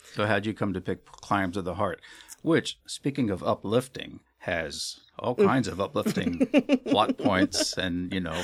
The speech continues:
Speaker 1: murders and, but tell
Speaker 2: It
Speaker 1: us how
Speaker 2: sure
Speaker 1: you
Speaker 2: does.
Speaker 1: picked it and, you know, 'cause it's,
Speaker 2: Yeah.
Speaker 1: it's very popular and it's, you know, it's, it's
Speaker 2: Mm-hmm.
Speaker 1: interesting that it hasn't been done around here in a while because it is a good piece. Go
Speaker 2: I
Speaker 1: ahead.
Speaker 2: agree. I
Speaker 1: Yeah.
Speaker 2: agree. I, I had not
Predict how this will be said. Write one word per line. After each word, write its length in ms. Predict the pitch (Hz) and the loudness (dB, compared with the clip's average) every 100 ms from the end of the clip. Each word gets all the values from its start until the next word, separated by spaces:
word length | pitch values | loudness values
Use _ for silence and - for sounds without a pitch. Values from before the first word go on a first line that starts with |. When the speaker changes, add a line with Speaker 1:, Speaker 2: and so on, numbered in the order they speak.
| 90 | 2
Speaker 1:
murders 600 | 104 104 98 98 104 92 | 4 6 4 2 0 0
and, 300 | 95 87 90 - - - - - | -2 -4 -6 -12 -20 -20 -20 -14
but 320 | 95 101 101 - | 2 2 2 4
tell 140 | - | 6
Speaker 2:
It 40 | |
Speaker 1:
us 80 | 165 | 8
how 60 | 170 | 8
Speaker 2:
sure 80 | 151 | 8
Speaker 1:
you 80 | 139 | 6
Speaker 2:
does. 140 | - | 4
Speaker 1:
picked 220 | 139 135 | 2 4
it 160 | 117 117 | 2 4
and, 260 | 107 98 | 0 -2
you 100 | 113 | -2
know, 280 | 104 92 90 - | 0 0 -2 -4
'cause 220 | 101 101 | -4 -4
it's, 200 | 87 - | -6 -4
Speaker 2:
Yeah. 300 | 349 269 254 | -4 -4 -6
Speaker 1:
it's 180 | - - | -10 -12
very 340 | - - - | -6 -4 -6
popular 520 | - - - - - - | -6 -4 -4 -6 -12 -10
and 160 | - | -10
it's, 320 | - - - - | -10 -10 -10 -10
you 80 | 80 | -10
know, 220 | 71 71 | -10 -12
it's, 260 | - 90 - | -12 -14 -14
it's 240 | - 208 | -12 -6
Speaker 2:
Mm-hmm. 240 | 240 294 - | -4 -4 -4
Speaker 1:
interesting 340 | - 95 - | -8 -8 -8
that 120 | 85 | -6
it 40 | 87 | -8
hasn't 200 | 90 87 | -6 -6
been 100 | 87 | -6
done 180 | 92 85 | -6 -8
around 380 | 80 92 101 90 | -8 -6 -6 -8
here 280 | 87 76 - _ - - - - | -10 -10 -14 _ -20 -20 -18 -10
in 180 | - 87 | -6 -6
a 60 | |
while 520 | 82 90 98 76 92 - - - | -4 -2 -2 -4 -8 -16 -14 -12
because 240 | 95 85 | -8 -6
it 60 | 95 | -6
is 100 | 95 | -8
a 40 | 90 | -10
good 200 | - - | -14 -12
piece. 280 | - - | -12 -12
Go 120 | - - | -6 -2
Speaker 2:
I 40 | |
Speaker 1:
ahead. 120 | 440 480 | 0 -2
Speaker 2:
agree. 480 | 285 247 302 381 208 | -4 -4 2 2 2
I 80 | - | 0
Speaker 1:
Yeah. 80 | 285 | -2
Speaker 2:
agree. 240 | 170 269 220 | -2 -2 -2
I, 360 | - 233 277 - - | -2 0 -2 -6 -2
I 160 | 220 277 | 0 2
had 200 | 294 277 | 0 0
not 400 | 202 185 180 | 0 2 2